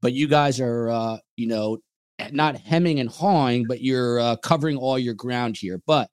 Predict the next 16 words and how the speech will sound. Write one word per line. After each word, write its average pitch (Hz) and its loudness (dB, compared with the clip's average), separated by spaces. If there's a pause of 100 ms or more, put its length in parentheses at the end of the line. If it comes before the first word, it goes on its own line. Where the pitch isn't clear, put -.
(360)
the 139 0
fact 214 0
that 147 -4
this 151 -4
guy 170 -2
is 139 0
already 139 0
out 143 2
of 156 0
the 143 -4
house 123 -4 (140)
and 127 0
in 135 0
his 123 0
parents' 143 -4
home, 123 -2